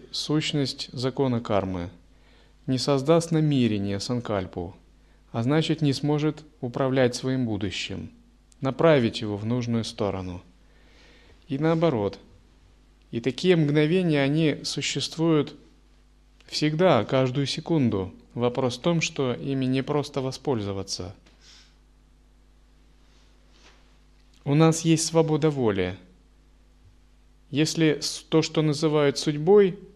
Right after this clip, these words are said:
относится к санчит-карме и прарабдха-карме, это как раз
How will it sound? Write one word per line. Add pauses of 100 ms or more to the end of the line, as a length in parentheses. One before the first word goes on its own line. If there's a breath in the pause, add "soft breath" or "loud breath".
(220)
относится
к
санчит-карме (220)
и
прарабдха-карме,
это
как
раз